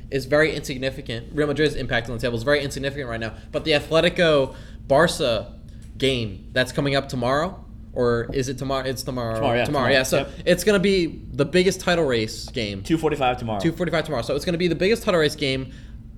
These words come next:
Speaker 1: in this far in the season. I know it's only, like, six or seven weeks in, right?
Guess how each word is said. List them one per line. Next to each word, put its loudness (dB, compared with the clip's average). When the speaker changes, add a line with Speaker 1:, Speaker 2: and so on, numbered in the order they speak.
Speaker 1:
in -2
this 4
far 2
in -2
the -6
season. -6
I 0
know 6
it's 2
only, 0
like, 0
six -4
or -6
seven -2
weeks -4
in, -4
right? -2